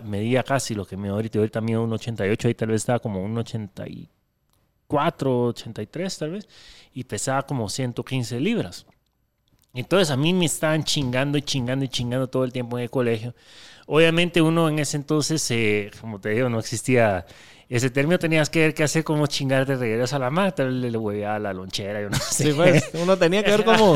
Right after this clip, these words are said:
Speaker 1: <laughs>
Speaker 2: cómo defenderse.
Speaker 1: Pero sí, mi escape de todo eso fue la música. Entonces yo me recuerdo que, eh, pues, empecé a tocar, yo, yo ahí tenía una, eh, había una guitarrita en el colegio que se llamaba La Pradera, donde caí,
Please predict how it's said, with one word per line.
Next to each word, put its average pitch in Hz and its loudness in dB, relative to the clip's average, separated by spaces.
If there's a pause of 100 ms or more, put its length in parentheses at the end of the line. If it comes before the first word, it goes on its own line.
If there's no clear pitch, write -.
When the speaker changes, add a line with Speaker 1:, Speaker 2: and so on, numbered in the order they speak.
(100)
Speaker 1:
<laughs> 196 2
Speaker 2:
cómo 190 6
defenderse. 151 4
Speaker 1:
Pero 220 4 (100)
sí, 185 -2
mi 190 4
escape 175 0
de 143 4
todo 156 2
eso 190 2
fue - -2
la 127 -2
música. 143 -4 (1080)
Entonces 147 0
yo 170 0
me 175 2
recuerdo 143 -2
que, 123 -6 (720)
eh, 117 -4
pues, 113 -8
empecé 110 -6
a 135 -2
tocar, 180 -4
yo, 180 0
yo 156 -4
ahí 170 -2
tenía 165 -6
una, 165 -6
eh, 123 -8
había 139 2
una 156 2
guitarrita 120 -2
en 139 -4
el 131 -6
colegio 113 -4
que 120 -8
se 107 -10
llamaba 104 -6
La 117 -2
Pradera, 101 -4
donde 101 -4
caí, 98 -10